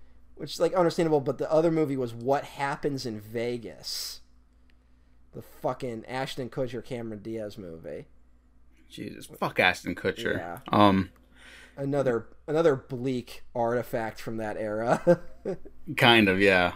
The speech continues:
Speaker 2: I, I don't know how you feel about A O Scott, but he said for the New York Times, "Speed Racer sets out to honor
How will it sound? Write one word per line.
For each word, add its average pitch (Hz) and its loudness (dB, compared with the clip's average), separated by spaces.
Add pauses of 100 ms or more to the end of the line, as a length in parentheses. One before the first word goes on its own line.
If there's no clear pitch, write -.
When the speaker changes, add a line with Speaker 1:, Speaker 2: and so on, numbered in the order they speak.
Speaker 2:
I, - 6
I 131 6
don't 131 4
know 131 6
how 131 6
you 127 6
feel 135 4
about 120 4
A 127 4
O 117 4
Scott, 113 2 (160)
but 107 -4
he 143 -4
said 95 0 (160)
for - -6
the 104 -4
New 107 0
York 107 -2
Times, 170 0 (760)
"Speed 170 -8
Racer 143 0
sets 131 -2
out 127 -2
to 123 -6
honor 110 -2